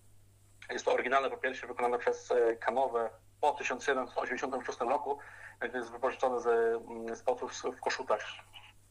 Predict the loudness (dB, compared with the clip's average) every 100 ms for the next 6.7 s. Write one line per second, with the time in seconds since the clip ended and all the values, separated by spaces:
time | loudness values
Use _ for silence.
0 | -20 -20 -20 -20 -20 -20 -20 -20 -20 -20
1 | -20 -12 -6 -4 -4 -10 -14 -16 -16 -14
2 | -14 -14 -18 -20 -20 -20 -20 -20 -20 -20
3 | -20 -16 -12 -12 -14 -12 -4 0 2 4
4 | 2 2 -2 -6 -4 0 2 2 -2 -4
5 | 4 6 6 4 2 -6 -2 0 0 2
6 | 2 2 0 0 -2 -2 0